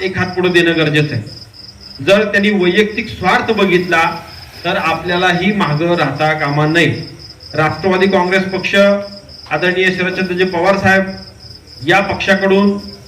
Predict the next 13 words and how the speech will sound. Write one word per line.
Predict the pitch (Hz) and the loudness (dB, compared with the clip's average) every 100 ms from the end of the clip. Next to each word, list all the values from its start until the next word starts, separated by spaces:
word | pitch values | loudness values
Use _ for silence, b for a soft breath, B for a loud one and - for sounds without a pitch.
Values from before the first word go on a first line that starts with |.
| - - | -20 -12
आपल्यालाही | - 147 180 202 208 196 220 - - - - - - | -4 -4 0 2 4 4 2 0 -8 -18 -20 -20 -10
स्वबळाची | - 196 220 220 214 233 226 - - | 2 4 4 2 0 -2 -2 -6 -2
तयारी | 180 208 214 | 2 4 2
करावी | 214 190 190 | -2 0 0
लागेल. | 180 - 220 214 - - - - - | 0 2 0 -2 -12 -20 -20 -20 -6
त्या | 175 | -4
पद्धतीची | 190 190 196 196 202 196 208 208 202 180 - - | -2 -6 -4 -2 -2 -2 0 2 0 -2 -8 -6
एक | 180 180 170 | -4 -4 0
यादी | 160 - 214 | 2 2 4
आमच्याकडे | 196 175 175 175 | 2 2 -4 -2
आलेली | 170 175 175 | 0 2 4
आहे. | 185 196 - - - - - | 2 0 -4 -16 -18 -18 0
जर | 196 | 2